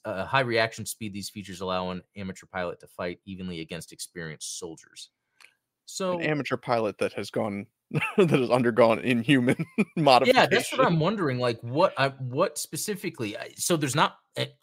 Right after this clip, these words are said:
Speaker 1: much more information.
Speaker 2: Yeah.
Speaker 1: We, we would probably have to read this Blazing Shadow, uh,
Speaker 2: Can't be any
Speaker 1: novel.
Speaker 2: worse than the Psycho Zaku, right?
Speaker 1: Yeah. <laughs> I, I,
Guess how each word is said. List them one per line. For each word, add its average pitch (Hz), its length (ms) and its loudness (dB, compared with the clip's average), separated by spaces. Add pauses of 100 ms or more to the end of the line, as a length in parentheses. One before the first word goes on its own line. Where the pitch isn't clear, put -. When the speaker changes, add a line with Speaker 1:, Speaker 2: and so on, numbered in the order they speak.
Speaker 1:
much 123 280 -4
more 131 220 -2
information. 123 720 -8 (540)
Speaker 2:
Yeah. - 280 -6
Speaker 1:
We, - 20 -
we 113 140 -8
would 110 220 -8
probably 110 540 -2
have 107 320 -6
to 113 120 -10
read 101 560 -10 (800)
this 104 340 -6 (300)
Blazing 113 540 -4
Shadow, 131 920 -2
uh, 104 760 -2
Speaker 2:
Can't 110 220 -4
be 107 100 2
any 117 140 -2
Speaker 1:
novel. - 0 -
Speaker 2:
worse - 340 -2
than 73 120 -14
the 67 60 -12
Psycho 113 380 -4
Zaku, 67 400 -10
right? 87 340 -8 (840)
Speaker 1:
Yeah. 156 120 -4 (160)
<laughs> - 160 -20
I, 131 420 -4 (480)
I, - 340 -4